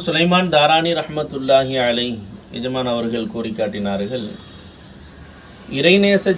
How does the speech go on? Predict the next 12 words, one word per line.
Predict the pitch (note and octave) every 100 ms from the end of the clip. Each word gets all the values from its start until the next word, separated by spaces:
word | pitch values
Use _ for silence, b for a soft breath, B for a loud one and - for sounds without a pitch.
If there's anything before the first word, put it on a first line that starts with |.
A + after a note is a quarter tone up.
| -
செல்வர்களுக்கு | C#3+ D3 C#3+ C3 B2 A#2+ A2+ C#3 C#3 - - - - - -
அல்லாஹ் | A#2+ C3+ D#3+ E3 D#3
ஜல்ல | C3+ C3 C#3 B2+
ஷானுஹு | C3 C3 B2+ A#2 G#2
தஆலா | G#2+ A2 A#2 - -
அகக்கண்களை | G#2+ D3 D3+ D#3 C#3+ C3 B2+ C3+
திறந்து | B2+ A#2+ B2 A2+
விடுகிறான். | G#2 G2 G#2 G2+ G2 - B B B B B B B
அகக்கண் | - B2+ E3 - G3 F#3+
அவர்களுக்கு | F3 E3 E3 D#3+ D3+ D3
திறந்து | B2+ C3+ C#3+ C#3+ C3
விடுமையானால் | B2+ B2+ A#2+ A2 G#2+ A2+ C3